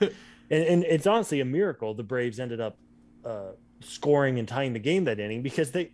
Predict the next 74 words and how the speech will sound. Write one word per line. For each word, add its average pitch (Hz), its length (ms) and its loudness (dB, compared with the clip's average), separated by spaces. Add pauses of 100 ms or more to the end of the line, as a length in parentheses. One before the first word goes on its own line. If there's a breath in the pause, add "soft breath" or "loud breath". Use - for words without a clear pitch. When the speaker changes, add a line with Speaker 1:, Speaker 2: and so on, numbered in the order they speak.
Speaker 2:
they 143 220 -2
were 151 160 -2
robbed 131 400 -6
of 135 100 -6
an, 143 80 -6
and 127 180 -6
who 151 140 -4
knows 123 240 -2
what 113 180 -6
Duvall 104 380 -4
would 98 120 -8
have 90 100 -10
done 98 180 -8
anyway. 87 480 -8 (400 soft breath)
Uh, 95 120 2
but 85 80 -2
they 120 60 2 (100)
Speaker 1:
True. 139 40 6
Speaker 2:
were 123 80 4
just 107 360 -6
completely 131 520 0
robbed 101 400 0
of 98 80 -2
an 98 100 -2
out, 95 300 -4
and 101 100 -10
I, 104 120 -8 (100)
I 110 40 -14
can't 113 300 -4
believe 98 280 -4
that 92 160 -4
was 90 100 -6
actually - 320 -8
called. - 380 -16 (420)
Speaker 1:
Yeah, 147 160 4
it 135 160 0
was 196 200 4
a 196 60 6
foul 147 300 4
ball, 120 300 0
so 151 100 -6
there's 147 160 2
no 180 300 0
assurance 139 400 0
that 135 120 -6
he 123 80 -4
would 117 140 -2
have 104 80 -6
gotten 110 240 -6
a - 20 -8
hit 143 140 2
or 135 80 2
anything 131 280 -2
like 123 160 -6
that. 120 260 -6
But 113 180 -6 (340 loud breath)
there 165 160 6
were, 254 240 6
I 151 60 6
mean, 123 320 2
now 156 160 4
that, 160 140 -2
now 185 100 6
that 233 140 4
it's 156 80 -8
over, 143 160 0
we 131 80 0
can - 60 -14
talk 143 100 2
about 143 80 -6
this 120 100 -6
even 120 140 -2
more 120 200 0
openly. 107 460 -6